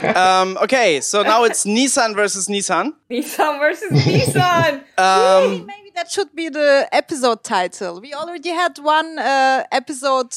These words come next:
Speaker 4: Moritz versus Moritz, and this should be, um, Nissan versus Nissan.
Speaker 2: Yeah, I have decided that already,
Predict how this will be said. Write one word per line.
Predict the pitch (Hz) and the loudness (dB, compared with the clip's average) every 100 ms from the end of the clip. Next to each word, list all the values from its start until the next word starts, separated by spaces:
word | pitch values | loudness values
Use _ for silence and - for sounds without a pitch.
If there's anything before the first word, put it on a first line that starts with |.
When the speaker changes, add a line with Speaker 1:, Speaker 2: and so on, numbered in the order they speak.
| 240 | -8
Speaker 4:
Moritz | 247 269 277 254 - | -2 -2 -4 -10 -8
versus | 233 233 226 | -6 -6 -12
Moritz, | 233 247 277 - | -12 -12 -12 -14
and | 226 | -12
this | 220 240 | -12 -12
should | - 220 | -14 -18
be, | - 220 208 | -20 -20 -10
um, | 208 202 196 208 _ _ _ _ _ | -8 -8 -10 -20 _ _ _ _ _
Nissan | 208 208 | _ -18
versus | 190 196 _ | -16 -20 _
Nissan. | 202 _ _ _ _ | -20 _ _ _ _
Speaker 2:
Yeah, | 135 143 | 0 0
I | 127 | 0
have | 156 170 | -2 -4
decided | 165 151 190 175 | -6 -6 -4 -2
that | 139 131 | -2 -2
already, | 120 147 127 110 | -2 -4 -6 -14